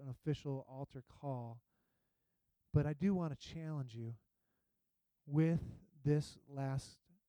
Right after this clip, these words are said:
question, which I've already mentioned. Can you say God is number one in your life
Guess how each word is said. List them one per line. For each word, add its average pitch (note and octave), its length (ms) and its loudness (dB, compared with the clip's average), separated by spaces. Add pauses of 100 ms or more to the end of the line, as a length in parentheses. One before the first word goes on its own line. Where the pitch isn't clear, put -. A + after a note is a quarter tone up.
question, B2 460 -6 (320)
which B2+ 140 -4
I've B2+ 100 0
already C3 200 4
mentioned. A#2+ 360 -6 (920)
Can G#3 640 0 (160)
you F3+ 540 2 (140)
say A#2 680 -6 (960)
God D3 560 2
is A#2+ 220 0
number C#3 580 0 (220)
one A#2 480 -4 (960)
in A#2+ 160 -10
your A#2 160 2
life A2+ 400 -4